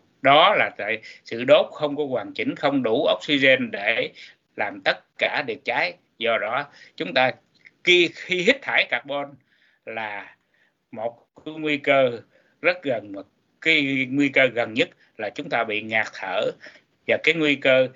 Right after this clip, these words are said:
xa lần nhất là carbon đi vào mấy cái túi phổi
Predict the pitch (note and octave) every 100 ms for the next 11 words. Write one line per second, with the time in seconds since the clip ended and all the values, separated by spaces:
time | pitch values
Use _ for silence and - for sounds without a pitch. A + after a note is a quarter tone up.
0 | - - - C#3 C3 G#2+ G#2 C#3 - G#2+
1 | - _ - A#2 C3+ B2 A#2+ C3 A#2 G#2
2 | G2 A2+ G3 F#4 D#4+ A#3 A3 A3+ B3+ -
3 | - G#3+ D#3+